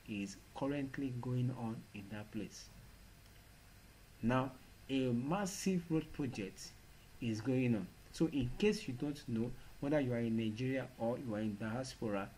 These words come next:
in case you don't know, I'm telling you that government are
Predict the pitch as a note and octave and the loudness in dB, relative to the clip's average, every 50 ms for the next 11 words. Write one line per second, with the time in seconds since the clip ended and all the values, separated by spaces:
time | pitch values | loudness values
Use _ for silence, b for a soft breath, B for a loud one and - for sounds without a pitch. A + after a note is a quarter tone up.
0 | B B B B - A#2 A#2 - E3 E3 E3 E3 - A2 G#2 B2+ B2+ B2+ B2+ - | B B B B -2 -2 2 6 6 6 6 4 -2 -6 -2 -2 -2 -2 -2 -2
1 | G#2+ - - C3 C3 C3+ C3+ - - - F3 F3 F3 E3+ D#3+ D3 C#3 A#2+ F#2+ - | -4 -4 -4 -4 -4 -4 -4 -2 2 6 8 8 10 8 8 8 6 2 0 -2
2 | B B B B B B B B - G#2 G#2 G#2+ G#2+ G#2 - - C3+ C3 B2 D#3+ | B B B B B B B B -4 0 2 2 0 0 -4 -8 -6 2 8 8
3 | E3 D#3+ D#3+ D#3+ D#3+ D#3+ D#3+ D#3+ D#3 - - - A#2 A2+ A#2+ | 8 8 6 2 4 4 4 2 0 -4 -6 -4 -4 -4 -4